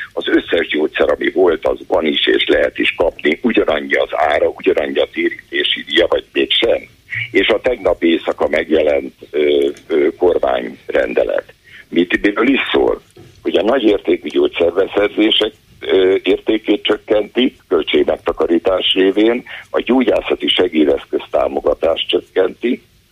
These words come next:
a gyógyszereknek az ártámogatását csökkentik,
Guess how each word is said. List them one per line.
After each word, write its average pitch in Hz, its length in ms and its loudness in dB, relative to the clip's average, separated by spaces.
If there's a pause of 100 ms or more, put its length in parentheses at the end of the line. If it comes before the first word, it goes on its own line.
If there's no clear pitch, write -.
a - 140 -2
gyógyszereknek 82 1500 0
az 67 200 0 (100)
ártámogatását 76 1120 -2
csökkentik, - 640 -2